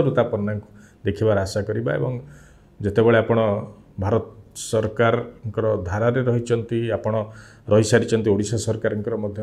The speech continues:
ଧାରାରେ ଏବଂ ଆପଣଙ୍କୁ ମଧ୍ୟ ନିଯୁକ୍ତି ମିଳିସାରିଛି। ଆଶା କରିବା ମାନସିକ ଯେଉଁ ଚାପ ଆଉ କଷ୍ଟ, ତାକୁ ଦୂରେଇକି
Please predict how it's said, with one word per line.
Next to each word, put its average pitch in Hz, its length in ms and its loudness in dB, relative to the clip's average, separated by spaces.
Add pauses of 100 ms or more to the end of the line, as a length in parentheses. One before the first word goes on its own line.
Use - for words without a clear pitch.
ଧାରାରେ 107 320 -2
ଏବଂ 123 160 -4 (280)
ଆପଣଙ୍କୁ 104 360 -6
ମଧ୍ୟ 101 220 -6 (560)
ନିଯୁକ୍ତି 113 380 0
ମିଳିସାରିଛି। 101 480 -2 (120)
ଆଶା 123 220 -2
କରିବା 123 300 0 (720)
ମାନସିକ 127 460 2 (460)
ଯେଉଁ 107 160 -4
ଚାପ 104 320 2
ଆଉ 147 180 6 (100)
କଷ୍ଟ, - 300 -2 (800)
ତାକୁ 110 200 4
ଦୂରେଇକି 120 400 4